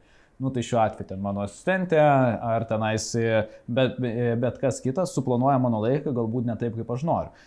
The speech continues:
Ir jeigu aš pats neplanuoju to laiko, nu, tai <clears throat> mano svajonės, mano finansus, mano viską iš principo už mane planuoja kiti. Ir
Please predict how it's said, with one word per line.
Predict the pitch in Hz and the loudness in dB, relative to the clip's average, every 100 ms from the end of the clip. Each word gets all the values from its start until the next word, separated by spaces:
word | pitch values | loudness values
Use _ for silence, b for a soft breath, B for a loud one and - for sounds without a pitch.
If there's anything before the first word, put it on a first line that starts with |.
| b | b
Ir | - 107 | -8 -4
jeigu | 117 113 | -2 -2
aš | - | -4
pats | 107 - | -6 -4
neplanuoju | 113 120 120 135 131 | -6 -4 -4 -4 -4
to | 147 | -4
laiko, | 151 170 185 170 b _ | -6 -8 -10 -10 b _
nu, | 117 113 | -8 0
tai | 131 135 135 180 - | 2 2 4 4 4
<clears throat> | 135 117 120 | 0 -2 2
mano | 123 160 160 127 - | 2 6 6 4 0
svajonės, | - 113 113 143 156 151 143 | -6 0 2 4 4 2 2
mano | 123 120 113 | 0 0 0
finansus, | 127 131 147 143 120 | 0 2 2 0 -4
mano | 117 123 117 107 | -4 -2 -2 -4
viską | 117 156 170 180 | -2 -2 -2 -2
iš | 160 - | -4 -4
principo | 143 135 135 123 | -4 -4 -4 -4
už | 104 | -2
mane | 139 131 | 0 0
planuoja | 117 127 120 | -2 0 -2
kiti. | 117 131 - - b b b b - | -2 -6 -8 -10 b b b b -2
Ir | 117 120 123 | 2 4 4